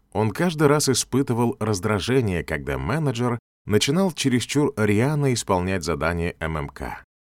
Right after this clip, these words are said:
И сейчас от того, что рядом остался один Дмитрий, на Элвиса вдруг накатило ощущение свободы. Диме, который после двух месяцев в С Ш А был несказанно рад возвращению,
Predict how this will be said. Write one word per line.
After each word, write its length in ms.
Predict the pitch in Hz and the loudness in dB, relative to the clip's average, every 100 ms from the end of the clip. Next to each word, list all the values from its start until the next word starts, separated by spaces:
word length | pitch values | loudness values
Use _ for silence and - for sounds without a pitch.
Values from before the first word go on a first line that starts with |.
| _ _ | _ _
И 240 | 104 113 | 0 2
сейчас 640 | - 107 98 123 120 92 - | 0 -2 -2 -2 -2 -2 -4
от 220 | 92 98 - | 0 0 -2
того, 400 | - 107 98 123 | 0 0 2 0
что 260 | 90 - 92 | 0 0 2
рядом 320 | 95 117 101 | 4 4 2
остался 480 | 98 - 123 110 110 | 0 0 -2 2 2
один 240 | 110 123 | 2 0
Дмитрий, 400 | 90 131 160 139 | 0 -2 2 2
на 180 | 117 123 | 4 2
Элвиса 460 | - 170 147 143 139 | 2 0 0 2 2
вдруг 380 | 104 101 180 - | 2 2 0 0
накатило 640 | 131 - 107 117 120 110 - | 0 2 2 2 4 4 2
ощущение 800 | 95 113 - 107 - 95 98 87 | -2 -2 0 -4 -2 -2 0 -2
свободы. 600 | 87 80 73 62 60 - - _ _ _ _ _ | -2 -4 -4 -6 -10 -12 -20 _ _ _ _ _
Диме, 600 | 71 67 104 135 120 98 | -14 -4 2 2 2 0
который 400 | 87 92 113 117 | 0 -2 0 0
после 440 | 107 135 143 143 143 | 0 2 2 2 0
двух 420 | 120 147 175 - | 0 0 0 -2
месяцев 720 | 147 165 160 127 107 - 202 | -2 0 0 2 0 0 -2
в 40 | - | 0
С 120 | 107 | -2
Ш 280 | - 107 123 | 0 -2 -2
А 40 | |
был 200 | 82 104 | 2 2
несказанно 800 | 95 101 - 98 92 117 104 95 | 2 0 0 -2 0 -2 0 0
рад 200 | 90 98 | 0 -2
возвращению, 840 | 80 76 73 - 131 160 147 131 | -4 -4 -4 -2 -4 0 2 2